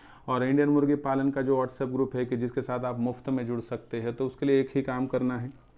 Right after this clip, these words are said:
इस वीडियो के डिस्क्रिप्शन में WhatsApp ग्रुप की लिंक है, वहाँ पर जाइए, उस लिंक को टच कर दीजिए और तुरंत दोस्तों मुफ्त में इंडियन मुर्गी पालन के WhatsApp ग्रुप के साथ जुड़कर समय समय पर महत्वपूर्ण वीडियो पाकर अपने फार्म को आगे बढ़ाइए।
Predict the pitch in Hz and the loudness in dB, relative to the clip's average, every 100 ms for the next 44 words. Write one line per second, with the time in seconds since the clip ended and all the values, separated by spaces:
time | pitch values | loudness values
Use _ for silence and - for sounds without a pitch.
0 | - - - 139 135 143 147 147 143 143 | -20 -20 -2 2 4 6 6 6 6 4
1 | - 147 147 143 143 135 - 139 135 135 | 2 -2 2 2 2 0 -2 0 2 2
2 | 135 131 131 135 127 127 127 117 123 127 | 0 0 0 -2 -2 -4 -4 -2 -2 0
3 | 131 123 127 123 123 120 120 117 - 120 | 0 -2 -2 -2 -2 -4 -4 -6 -4 -4
4 | 123 120 123 120 - 123 139 139 120 117 | -2 -2 -2 -4 -6 -2 -2 -2 -2 -2
5 | 117 - 117 117 - 120 131 147 - - | -4 -4 -6 -4 -6 -2 0 -2 -6 -20
6 | - 131 135 135 127 127 127 117 120 123 | -6 0 2 4 2 2 0 -2 -4 -2
7 | 117 117 117 120 120 113 120 117 113 110 | -2 -4 -6 -4 -2 -2 -6 -6 -6 -2
8 | 120 120 120 101 120 123 123 127 120 120 | -2 -2 -4 -6 -4 -4 -4 -4 -4 -4
9 | 120 113 113 123 127 123 123 120 110 113 | -6 -6 -6 -6 -6 -4 -2 -2 -2 -2
10 | 117 - 110 117 110 107 120 113 110 107 | -2 -4 -6 -4 -6 -4 -6 -6 -8 -8
11 | 107 123 - 117 110 107 101 98 95 98 | -6 -8 -6 -6 -2 -2 -2 -4 -6 -8